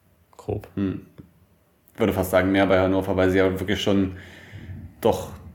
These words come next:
Speaker 2: drei, vier Mal ganz gut vor unserem Tor waren.
Speaker 1: Ja, wobei die Szenen, wo man nicht zum Abschluss kommt, ja nicht eingerechnet werden. Und das ist, äh, also
Speaker 2: Ach so.
Speaker 1: zumindest in manchen Modellen.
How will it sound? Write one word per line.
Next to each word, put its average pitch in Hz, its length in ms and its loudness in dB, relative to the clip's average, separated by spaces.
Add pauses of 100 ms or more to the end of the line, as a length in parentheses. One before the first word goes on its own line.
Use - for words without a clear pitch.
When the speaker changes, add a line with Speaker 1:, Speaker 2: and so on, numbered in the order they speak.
(160)
Speaker 2:
drei, 101 240 4
vier 98 180 0
Mal 90 220 4
ganz 90 200 0
gut 98 160 0
vor 95 160 0
unserem 92 220 0
Tor 95 180 2
waren. 92 220 0 (320)
Speaker 1:
Ja, 92 240 -2
wobei 101 360 6
die 101 260 -4
Szenen, 98 560 0
wo 95 120 -4
man 92 140 0
nicht 92 160 -4
zum - 100 -4
Abschluss - 360 -2
kommt, 95 220 -4
ja 92 60 -2
nicht 92 160 -4
eingerechnet 92 540 -4
werden. 92 260 -6 (840)
Und 90 200 -4
das 87 140 -4
ist, - 360 -6
äh, 87 240 0
also 87 220 -2
Speaker 2:
Ach - 80 -4
so. - 60 -6
Speaker 1:
zumindest 90 300 -2
in 95 100 -2
manchen 92 320 -2
Modellen. 87 520 -2